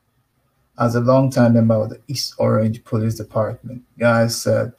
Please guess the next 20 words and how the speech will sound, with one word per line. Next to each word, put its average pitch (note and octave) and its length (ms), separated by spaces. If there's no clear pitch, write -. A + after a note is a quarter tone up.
as A#2+ 160
a B2 80
coach - 680
and A2+ 360
was A2+ 240
a - 60
full-time A2+ 720
community A2+ 400
resource A2 440
officer. A2+ 280
Now A2+ 180
he's A2 220
been A2+ 200
charged G2+ 460
with G#2 80
more G#2+ 180
than G#2+ 200
a C3 40
dozen G#2+ 420
crimes. - 680